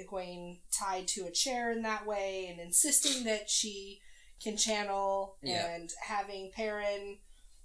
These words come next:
Speaker 1: you know, tied down to his torture device.
Speaker 2: Yeah, so he can just, like, just play fucking tic-tac-toe on his back.
Speaker 1: You're right. And, you know, cutting him up a little bit. "Okay, fine, like, I'm gonna give you a choice. Either you can channel and you show me, and I kill you and let him go,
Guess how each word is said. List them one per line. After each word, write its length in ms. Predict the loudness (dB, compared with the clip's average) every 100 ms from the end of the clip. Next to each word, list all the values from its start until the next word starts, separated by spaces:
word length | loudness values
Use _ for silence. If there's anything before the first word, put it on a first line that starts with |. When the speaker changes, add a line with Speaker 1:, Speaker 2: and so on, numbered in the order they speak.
| -20 -20 -10
Speaker 1:
you 140 | -6
know, 260 | -4 -4 2
tied 380 | 2 4 0 0
down 340 | 0 0 2
to 140 | 4 2
his 600 | 2 -2 0 2 2 0
torture 400 | -2 -2 -2 -4
device. 640 | -4 -2 0 0 0 2 4
Speaker 2:
Yeah, 200 | 6 6 6
so 120 | 4
he 80 | 2
can 80 |
just, 180 | 0 0
like, 200 | 0 -2
just 260 | 2 4 4
play 240 | 0 -2
fucking 640 | -2 -2 -2 -4 -6 -4 2
tic-tac-toe 640 | 4 4 -2 0 2 2
on 80 | -2
his 140 | -4
back. 340 | -4 -6 -6 -6
Speaker 1:
You're 180 | -6 -2
right. 340 | 0 0 -2 -8 -14 -20 -18 -14
And, 320 | -8 -6 -6 -8
you 100 | -12
know, 260 | -10 -12 -16 -20 -20 -20 -20 -14
cutting 280 | -2 0 0
him 120 | -2
up 140 | -4 -4
a 20 |
little 180 | -8 -8
bit. 220 | -8 -6
"Okay, 280 | -6 -2 -2
fine, 280 | 0 -2 -2
like, 200 | -2 -4 -2
I'm 120 | -2
gonna 160 | -2
give 180 | -2 -4
you 160 | -4 0
a 40 |
choice. 640 | 0 2 0 2 4 4 2 -8 -20 -4
Either 280 | 2 4 4
you 180 | 0 -2
can 320 | 2 4 4
channel 340 | 4 2 0
and 140 | -6 -6
you 80 | -2
show 300 | 0 0 -2
me, 240 | -4 -4
and 100 | -2
I 60 | -2
kill 260 | -2 0 0
you 220 | 0 -2
and 140 | 0
let 160 | -2 0
him 200 | -2 -2
go, 440 | -4 -4 -4 -8